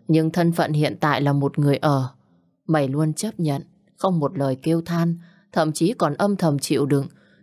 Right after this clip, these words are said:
chứng kiến chuyện tình cảm của anh và Phương. Mỗi khi ở bên cạnh mày, anh luôn có cảm giác rất quen thuộc.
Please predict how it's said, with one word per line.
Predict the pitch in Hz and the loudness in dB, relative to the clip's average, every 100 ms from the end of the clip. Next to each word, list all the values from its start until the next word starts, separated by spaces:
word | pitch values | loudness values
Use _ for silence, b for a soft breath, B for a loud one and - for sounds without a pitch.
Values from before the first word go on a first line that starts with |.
| b | b
chứng | 165 170 | 0 2
kiến | 160 156 | 0 0
chuyện | - 185 - | 0 -2 0
tình | 151 131 | -2 0
cảm | 143 135 127 - - - | 0 0 -2 -8 -20 -4
của | 170 135 | 0 0
anh | - 175 170 | 0 0 0
và | 151 127 | 0 -2
Phương. | 120 - 170 175 170 - _ _ _ _ _ _ _ _ _ _ _ _ _ _ _ _ _ _ | -2 0 0 0 -4 -12 _ _ _ _ _ _ _ _ _ _ _ _ _ _ _ _ _ _
Mỗi | 180 175 | -2 0
khi | - 165 | 2 4
ở | 156 147 | 4 2
bên | 139 156 | 2 0
cạnh | 151 160 156 | 0 -2 0
mày, | 143 131 135 _ b b - | 0 0 -4 _ b b -2
anh | 170 | 2
luôn | 165 165 | 4 2
có | 156 | 0
cảm | 190 165 131 | -2 -2 -2
giác | 131 180 202 | -2 -4 -2
rất | 208 214 | -6 -4
quen | 196 190 | -4 -2
thuộc. | 185 151 135 | 0 0 0